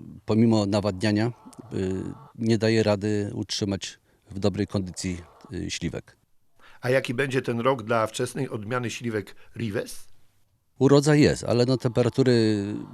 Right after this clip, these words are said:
Speaker 1: wyższe spowodowały, y, słabość materiału do sprzedaży. Dużo będzie strat, y, na wyrzucenie.
Speaker 2: Właśnie, i, i jakie te straty mogą, mogą być?
Speaker 1: Y, no, ze wstępnych analiz wynika, że około trzydziestu, czterdziestu procent,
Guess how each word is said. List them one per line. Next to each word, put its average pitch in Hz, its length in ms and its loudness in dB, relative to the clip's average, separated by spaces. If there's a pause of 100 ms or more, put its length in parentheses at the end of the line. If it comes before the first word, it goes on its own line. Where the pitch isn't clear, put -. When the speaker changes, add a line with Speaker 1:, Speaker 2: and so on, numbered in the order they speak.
Speaker 1:
wyższe 107 360 0
spowodowały, 104 760 2 (880)
y, 98 40 -6
słabość 110 440 2
materiału 92 680 -2 (880)
do 101 120 0
sprzedaży. 87 480 0
Dużo 101 260 0
będzie 85 220 -4
strat, - 380 -6
y, 82 340 -4
na 90 220 -2
wyrzucenie. 73 520 -10 (400)
Speaker 2:
Właśnie, 143 340 -10
i, 165 260 -8
i 165 60 -6
jakie 147 300 -4
te 110 100 -10
straty 104 400 -10
mogą, 90 400 -12
mogą 85 400 -14
być? - 140 -20 (460)
Speaker 1:
Y, 82 320 -2
no, 127 220 0
ze 127 160 2
wstępnych 113 460 -2
analiz 104 320 -2
wynika, 110 360 -2
że 104 100 -2
około 104 220 0
trzydziestu, - 460 -4
czterdziestu 98 460 -4
procent, 92 480 -6